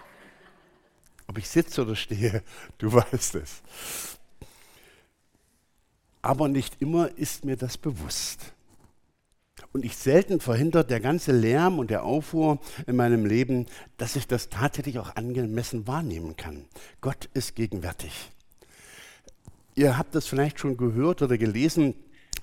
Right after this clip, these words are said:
dass in der Herrnhuter Brüdergemeinde, also das ist die, die die Losung herausbringt, äh, im Gottesdienstraum es eine sehr schöne Geflogenheit gibt. Da steht vorn, entweder neben dem Altartisch oder neben der Kanzel, ein Stuhl.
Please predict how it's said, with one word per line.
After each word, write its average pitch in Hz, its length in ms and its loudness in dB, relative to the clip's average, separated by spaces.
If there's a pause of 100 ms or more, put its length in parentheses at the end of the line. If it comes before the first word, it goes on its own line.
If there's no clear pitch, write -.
(120)
dass 113 160 -2
in 117 100 -2
der 104 120 -2
Herrnhuter 120 560 -2
Brüdergemeinde, 104 840 0
also 110 160 -2
das 101 180 -4
ist - 200 -10
die, 127 160 -2
die 107 160 -6
die 98 140 -6
Losung 107 420 -2
herausbringt, 95 840 -6 (600)
äh, 113 320 6
im 117 140 2
Gottesdienstraum 151 920 2
es - 160 0
eine 131 420 4 (240)
sehr 151 220 2
schöne 139 280 -4
Geflogenheit 110 720 -6
gibt. - 200 -14
Da 113 80 -4
steht - 260 -6
vorn, 185 440 -2
entweder 110 320 -2
neben 104 420 -2 (520)
dem 101 140 -4
Altartisch 139 560 -2
oder 101 100 -2
neben 113 260 -2
der 104 140 0
Kanzel, 135 640 2 (400)
ein 117 180 -2
Stuhl. 90 520 -6